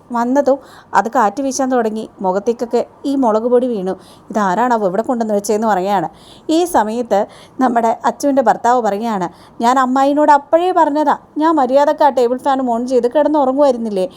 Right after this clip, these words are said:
അമ്മായിയാണെങ്കിൽ ആ ഫാൻ on, ആ ഫാൻ അങ്ങ് എടുത്തുകൊണ്ട് വന്ന് ഇവിടെ കുത്തിവെച്ചിരിക്കുന്നു, വല്ല കാര്യം ഉണ്ടായോ അമ്മായി?" എന്ന് ചോദിക്കുകയാണ്. ഇത് കേട്ടതും മാമനൊക്കെ ചില കാര്യങ്ങളൊക്കെ മനസ്സിലായി. "ഓ, അങ്ങനെയാണെങ്കിൽ മോളെ ചാരു, നീ അവൾക്ക് ഒരു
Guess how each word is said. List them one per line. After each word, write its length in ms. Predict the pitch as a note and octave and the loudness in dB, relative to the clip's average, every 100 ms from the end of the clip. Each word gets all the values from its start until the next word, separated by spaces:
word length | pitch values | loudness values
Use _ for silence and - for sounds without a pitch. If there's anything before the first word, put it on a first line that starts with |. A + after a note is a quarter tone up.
| - - - | -20 -12 2
അമ്മായിയാണെങ്കിൽ 680 | E4 F4+ F4+ D4+ B3+ B3+ C4 | 2 4 0 2 0 2 2
ആ 60 | |
ഫാൻ 360 | C4 B3+ A#3+ C4+ | 2 2 2 0
on, 220 | C4 B3 - B3 | -2 -4 -4 0
ആ 200 | B3 C#4+ | 2 2
ഫാൻ 280 | C#4+ B3 B3 | 2 2 2
അങ്ങ് 160 | B3+ B3+ | -2 -2
എടുത്തുകൊണ്ട് 400 | A3+ A3+ C#4 B3 | -2 -2 -2 0
വന്ന് 260 | G#3 G#3+ D4 - - | 0 -2 -8 -12 -4
ഇവിടെ 220 | E4+ D#4 C4+ | 0 2 0
കുത്തിവെച്ചിരിക്കുന്നു, 760 | D#4 C4 C#4+ - C4 A#3+ A#3 A3+ | -2 -2 -2 -2 -4 -2 -4 -4
വല്ല 240 | - F4 F4 | 0 2 2
കാര്യം 420 | - G#3+ A3+ B3+ | 2 2 2 -2
ഉണ്ടായോ 280 | G#3 G3+ G#3 | -2 0 0
അമ്മായി?" 300 | G3+ G3+ A3+ | 0 0 -2
എന്ന് 120 | A3+ | -4
ചോദിക്കുകയാണ്. 440 | F3+ F3+ G#3+ F#3+ - - - - - | -4 -2 -2 -2 -6 -12 -20 -20 -2
ഇത് 200 | E4+ E4+ D#4+ | 0 2 2
കേട്ടതും 460 | B3 G#3+ B3 G#3 - | 2 2 0 -2 -4
മാമനൊക്കെ 420 | G#3+ G#3 A3+ A#3 | -4 -4 -2 -6
ചില 200 | - G#3+ G#3+ | -4 -2 2
കാര്യങ്ങളൊക്കെ 520 | G#3 G3 A3 G#3+ G#3+ | 2 0 -2 -4 -2
മനസ്സിലായി. 480 | F#3+ F#3 G#3+ F3 D#3+ - | -4 -6 -4 -4 -6 -2
"ഓ, 100 | A#3 G#3+ E3+ - - - | 2 2 0 -6 -20 -6
അങ്ങനെയാണെങ്കിൽ 680 | C4 C4 F4 C#4 A#3 A3+ A3+ - | -4 0 2 2 0 -4 -8 -4
മോളെ 240 | A3 A3+ | 0 0
ചാരു, 360 | A#3+ A3 G#3 G3 - | 2 0 0 -2 -6
നീ 120 | A3 | -4
അവൾക്ക് 220 | A3 G3+ G#3+ | -4 -2 0
ഒരു 260 | G#3+ C4+ | 2 2